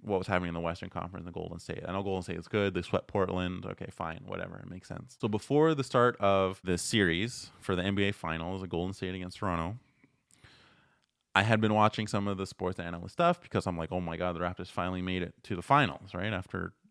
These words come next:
not the past couple of years, ever since they started being good ag-, uh,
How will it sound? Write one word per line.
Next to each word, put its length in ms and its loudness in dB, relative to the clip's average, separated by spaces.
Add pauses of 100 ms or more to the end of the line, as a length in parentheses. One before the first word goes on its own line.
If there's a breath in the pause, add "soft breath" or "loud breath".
(140)
not 600 2
the 140 -6
past 300 -4
couple 240 -6
of 60 -4
years, 140 -4
ever 160 -2
since 260 -12
they 100 -4
started 320 -4
being 160 -4
good 180 4
ag-, 180 -4 (240)
uh, 440 -2